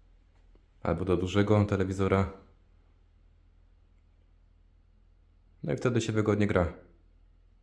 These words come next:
Ten telewizor jest z dwa tysiące szóstego roku, więc też już trak-, taki trochę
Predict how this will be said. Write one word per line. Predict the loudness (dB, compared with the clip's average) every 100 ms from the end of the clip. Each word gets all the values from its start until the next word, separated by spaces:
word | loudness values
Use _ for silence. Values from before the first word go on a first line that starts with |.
| _ _ _ _ _ _ _ _ _ -4
Ten | 0
telewizor | 2 2 2 2 2
jest | 2
z |
dwa | 0
tysiące | 0 0 0 -2
szóstego | -4 -2 0 4
roku, | 4 4 0
więc | -2 -2
też | -4 -4
już | -6
trak-, | -6 -4
taki | -4 -4 -2
trochę | -2 0 -2